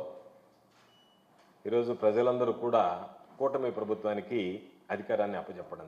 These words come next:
జరిగింది. ఇదే కూటమి ప్రభుత్వం అధికారంలోకి వచ్చిన తర్వాత ఎటువంటి నిర్ణయాలు తీసుకోవాలి, ఏ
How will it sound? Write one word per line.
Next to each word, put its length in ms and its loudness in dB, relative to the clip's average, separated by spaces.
జరిగింది. 400 -12
ఇదే 180 2
కూటమి 380 6
ప్రభుత్వం 520 6
అధికారంలోకి 560 6
వచ్చిన 320 -4
తర్వాత 300 4
ఎటువంటి 460 4
నిర్ణయాలు 440 8
తీసుకోవాలి, 440 2
ఏ 20 8